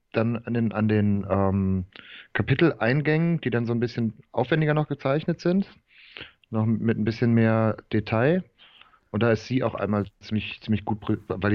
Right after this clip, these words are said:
die, weil sie so ein bisschen frech ist. Äh, ihr fehlt der Unterkörper und es hängen Organe raus und sie schwebt dann die ganze Zeit so, so rot, ähm, sch-, purpur schimmernd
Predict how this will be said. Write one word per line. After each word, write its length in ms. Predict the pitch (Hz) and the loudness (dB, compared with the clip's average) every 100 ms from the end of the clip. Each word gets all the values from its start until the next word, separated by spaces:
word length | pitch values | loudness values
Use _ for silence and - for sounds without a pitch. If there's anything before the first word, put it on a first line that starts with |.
| 107 | 4
die, 60 | |
weil 100 | 110 | 4
sie 100 | 107 | 4
so 80 | 110 | 0
ein 80 | 110 | -2
bisschen 160 | 104 110 | -2 -4
frech 280 | - 143 | 0 0
ist. 340 | - 180 - - - - - - - - | 0 -2 -2 -20 -20 -20 -20 -20 -20 -2
Äh, 340 | 117 120 120 110 | 2 4 4 2
ihr 160 | - | -2
fehlt 180 | 135 131 | 0 0
der 100 | 120 | 2
Unterkörper 440 | 139 156 - 170 139 | 2 0 2 0 0
und 80 | |
es 120 | 120 127 | -4 -4
hängen 160 | 127 | -4
Organe 360 | 110 101 135 160 | -2 0 0 0
raus 240 | 143 143 | -2 -6
und 100 | 131 | -8
sie 80 | 113 | -8
schwebt 220 | - 127 | -4 -2
dann 60 | 113 | -2
die 60 | 110 | -2
ganze 240 | 107 - | -4 -4
Zeit 160 | 107 - | -6 0
so, 300 | 110 104 104 | 2 2 0
so 220 | 107 107 | 2 2
rot, 600 | - - 113 123 - - _ _ _ _ _ _ | 0 2 2 2 -2 -18 _ _ _ _ _ _
ähm, 600 | 101 101 104 101 107 104 - - _ _ _ - | 2 4 4 2 0 -2 -6 -20 _ _ _ -14
sch-, 140 | - _ - | -14 _ 0
purpur 480 | 139 135 151 127 123 | 0 2 4 4 2
schimmernd 540 | - 117 117 113 | 0 0 0 -2